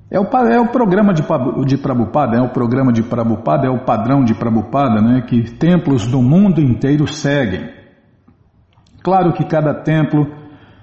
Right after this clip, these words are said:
centro cultural, comunidade rural tem uma programação e uma administração diferentes, né? Então consulte, a filosofia é a mesma,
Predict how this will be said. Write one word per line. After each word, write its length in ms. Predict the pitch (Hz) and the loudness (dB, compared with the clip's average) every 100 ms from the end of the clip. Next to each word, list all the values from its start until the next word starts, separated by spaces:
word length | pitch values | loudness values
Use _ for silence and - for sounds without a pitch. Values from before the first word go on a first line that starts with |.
| _ _ | _ _
centro 320 | - 151 135 | -4 -2 -2
cultural, 680 | 135 123 131 135 139 139 123 | -4 -2 0 0 2 0 0
comunidade 500 | 131 131 123 117 120 | 0 2 2 0 0
rural 320 | 113 123 139 139 | 0 0 0 0
tem 140 | 131 | 2
uma 260 | 131 123 123 | 2 2 0
programação 720 | 123 123 123 110 - 139 139 | -2 2 2 0 -2 0 2
e 40 | |
uma 160 | 123 120 | 2 2
administração 800 | 117 120 117 - 110 - 127 | 2 2 0 -4 -8 -2 0
diferentes, 800 | 120 120 120 113 123 113 117 107 | 0 0 -2 0 2 0 -4 -8
né? 180 | 120 127 - - - - - 143 | -4 -2 -4 -12 -20 -20 -12 -8
Então 300 | 139 131 131 | -4 -2 -2
consulte, 640 | 147 139 135 143 131 160 | 2 0 0 -2 -2 -2
a 40 | |
filosofia 640 | 151 143 135 127 - 135 147 | -2 0 0 -2 -2 0 2
é 40 | |
a 20 | |
mesma, 640 | 147 165 180 170 165 - | 2 2 2 2 2 -2